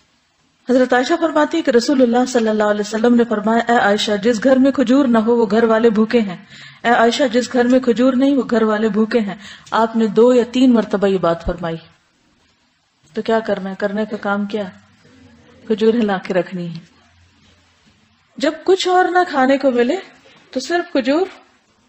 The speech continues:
हर चीज की कमी पूरी कर देती है। खजूर के साथ ककड़ी का इस्तेमाल, अब्दुल्ला बिन जाफर कहते हैं कि मैंने नबी सल्लल्लाहु अलैहि वसल्लम को ताजा खजूर ककड़ी के साथ खाते देखी, यानी अगर आप खजूर के साथ खीरा शामिल कर लें,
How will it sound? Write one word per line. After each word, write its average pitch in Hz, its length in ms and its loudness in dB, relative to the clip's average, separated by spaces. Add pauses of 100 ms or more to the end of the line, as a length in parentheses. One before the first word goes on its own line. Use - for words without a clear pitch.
(200)
हर 269 80 2
चीज 330 260 0
की 294 100 -6
कमी 220 240 0
पूरी 202 200 -6
कर 185 200 -4
देती 165 320 -10
है। 165 80 -18 (1000)
खजूर 277 260 0
के 349 120 -4
साथ 320 180 -4
ककड़ी 277 420 -2
का 277 120 -2
इस्तेमाल, 262 460 -4 (520)
अब्दुल्ला 254 320 0
बिन 254 180 2
जाफर 240 300 0
कहते 254 320 -2
हैं 302 400 -8
कि 254 80 0
मैंने 262 240 2
नबी 277 200 0
सल्लल्लाहु 240 240 0
अलैहि 233 100 0
वसल्लम 254 280 -2
को 269 120 -2
ताजा 226 360 0
खजूर 285 360 -4
ककड़ी 285 360 -4
के 269 100 -4
साथ 226 160 -4
खाते 190 380 -8
देखी, 175 340 -8
यानी 208 180 -6
अगर 208 200 -6
आप 208 240 -8
खजूर 220 260 -6
के 233 120 -6
साथ 214 400 -10 (360)
खीरा 262 260 -4
शामिल 202 380 -4
कर 185 200 -8
लें, 214 160 -12